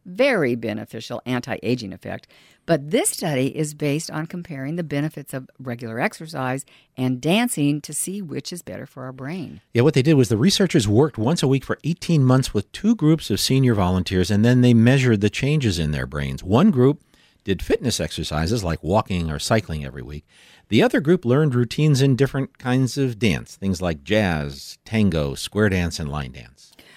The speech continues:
Speaker 1: Well, the study found that both groups had a positive anti-aging effect in the part of the brain that controls memory, learning,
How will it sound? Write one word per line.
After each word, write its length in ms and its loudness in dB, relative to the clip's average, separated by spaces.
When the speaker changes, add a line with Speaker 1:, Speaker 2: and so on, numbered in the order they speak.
Speaker 1:
Well, 140 2
the 60 -2
study 240 -2
found 280 -2
that 180 -2
both 280 0
groups 360 -2
had 140 -2
a 60 -4
positive 540 -4
anti-aging 640 -6
effect 380 -12
in 160 -12
the 60 -12
part 380 -4
of 80 -14
the 100 -12
brain 360 -8
that 140 -8
controls 460 -10
memory, 520 -2
learning, 480 -4